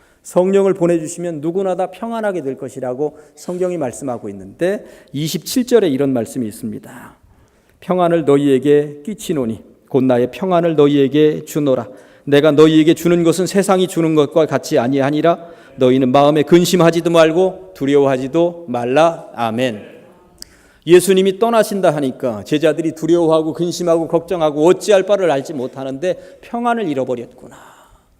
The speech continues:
평안을 잃어버렸어. 어쩌면 좋단 말인가. 걱정하지 말아라. 걱정하지 말아라. 평안을 절대 잃어서는 안 된다라고 말씀하고 계신 것이죠.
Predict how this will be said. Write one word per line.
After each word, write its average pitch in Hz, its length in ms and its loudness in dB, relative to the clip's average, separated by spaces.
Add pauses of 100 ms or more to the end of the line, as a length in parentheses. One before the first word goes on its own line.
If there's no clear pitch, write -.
평안을 196 480 -12
잃어버렸어. 127 720 -18 (260)
어쩌면 170 500 2
좋단 151 340 -8
말인가. 131 520 -14
걱정하지 170 560 -2
말아라. 156 400 0 (200)
걱정하지 156 500 -2
말아라. 139 380 -6 (240)
평안을 233 420 2
절대 190 300 2
잃어서는 151 440 -2
안 127 220 -8
된다라고 160 840 -4 (180)
말씀하고 120 520 -8
계신 143 320 -8
것이죠. 98 480 -10